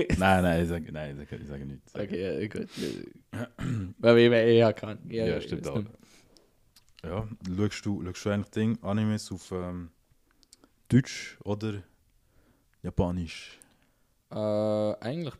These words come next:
Speaker 2: beides. Was ist bei dir mehr der Fall?
Speaker 1: Hm.
Speaker 2: Mhm.
Speaker 1: <laughs> Nein, ähm,
Speaker 2: Ah.
Speaker 1: ich bin ehrlich lieber auf Deutsch,
Speaker 2: Mhm.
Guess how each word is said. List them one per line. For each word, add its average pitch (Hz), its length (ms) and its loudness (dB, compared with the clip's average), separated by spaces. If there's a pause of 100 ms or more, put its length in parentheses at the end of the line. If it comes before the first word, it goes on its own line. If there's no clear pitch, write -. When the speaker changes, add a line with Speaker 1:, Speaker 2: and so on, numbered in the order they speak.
Speaker 2:
beides. 101 720 -6 (1040)
Was 113 160 -4
ist 120 100 -14
bei 113 80 -8
dir 117 200 0
mehr 175 180 -2
der 190 80 -8
Fall? 185 260 -6 (480)
Speaker 1:
Hm. 67 880 -4
Speaker 2:
Mhm. 110 600 -2 (280)
Speaker 1:
<laughs> - 280 -20
Nein, 80 340 -4
ähm, 78 400 -4
Speaker 2:
Ah. 131 480 0 (640)
Speaker 1:
ich 90 180 0
bin 95 160 0 (180)
ehrlich 120 360 0
lieber 120 480 2
auf 98 200 -8 (220)
Deutsch, - 560 -4 (720)
Speaker 2:
Mhm. 113 280 -14